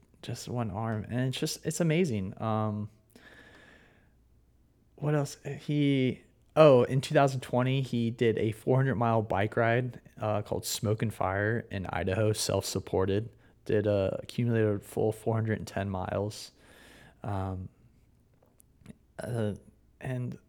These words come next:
I mean, his, his resume goes on and on. Um, but I, I think the most beautiful part of, of Willie is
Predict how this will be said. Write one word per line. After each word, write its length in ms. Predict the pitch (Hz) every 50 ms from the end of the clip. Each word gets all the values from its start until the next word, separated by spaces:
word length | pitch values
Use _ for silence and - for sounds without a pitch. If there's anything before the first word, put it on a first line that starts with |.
| _ -
I 100 | 131 127
mean, 300 | 127 123 123 120 123 - -
his, 720 | - - 139 135 131 127 123 113 113 - - - - - - - _ _ _ _ _ _ _ _ _ _ _ _ _
his 180 | - 127 123 117
resume 380 | 117 120 135 147 135 123 117
goes 240 | 107 113 107 104 -
on 240 | - - 101 104 107
and 120 | 98 95 98
on. 340 | 98 101 98 98 95 98 101 _ - _ _ - - - - - - - - -
Um, 540 | 117 117 110 110 107 107 107 110 110 110 - - _ - - - - _ _ _ -
but 480 | 139 131 120 - - - - _ _ _ _ -
I, 160 | - 120 120 117 - - -
I 60 | 117
think 220 | 117 - 139 151 -
the 80 | 143
most 200 | 131 127 120 -
beautiful 340 | - 123 123 123 - - 117
part 460 | 113 - - 98 104 107 98 - - - _ _ _ _ _ _ -
of, 540 | - 104 101 101 101 101 - - - - - _ _ _ _ _ _ _ _ _ _ _ _ _ _ _ _ _ _ _ _ _ _ _ _ -
of 240 | - 110 110 104
Willie 460 | 107 107 113 120 117 107 104 98 90 -
is 560 | - 92 98 104 104 104 98 98 - - -